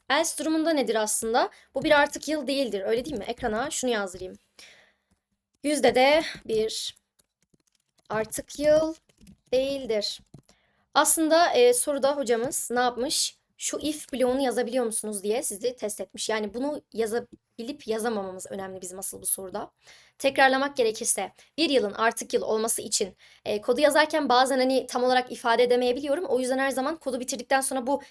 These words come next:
genel tekrar anlamında anlatışı yapıyorum. Çünkü artık kodu da yazdığım için tek odağım size bunu aktarabilmek oluyor. Dolayısıyla hani kodu yazdığım anda gitmek yerine asıl bu anlattığım kısımları lütfen dinlemeye özen gösterin.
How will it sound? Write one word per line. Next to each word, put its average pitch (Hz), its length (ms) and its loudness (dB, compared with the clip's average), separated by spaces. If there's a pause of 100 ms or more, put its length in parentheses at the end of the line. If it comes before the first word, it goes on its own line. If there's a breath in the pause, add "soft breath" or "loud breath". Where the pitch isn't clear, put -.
(100)
genel 247 260 2
tekrar 254 260 -4
anlamında 233 360 2
anlatışı 226 420 0
yapıyorum. 254 340 0
Çünkü 254 180 -2
artık 240 220 4
kodu 240 220 -6
da 254 60 4
yazdığım 240 360 2
için 320 200 -4
tek 254 200 -4
odağım 240 260 0
size 240 260 -2
bunu 294 140 -2
aktarabilmek 240 560 -4
oluyor. 214 320 -2 (240 loud breath)
Dolayısıyla 254 440 4
hani 262 160 0
kodu 262 240 -4
yazdığım 240 400 2
anda 254 180 0
gitmek 254 380 -4
yerine 262 180 -2
asıl 269 260 -2 (220 loud breath)
bu 233 80 4
anlattığım 247 380 0
kısımları 233 380 0
lütfen 220 400 -6
dinlemeye 202 320 -4
özen 202 260 -6
gösterin. 208 460 -4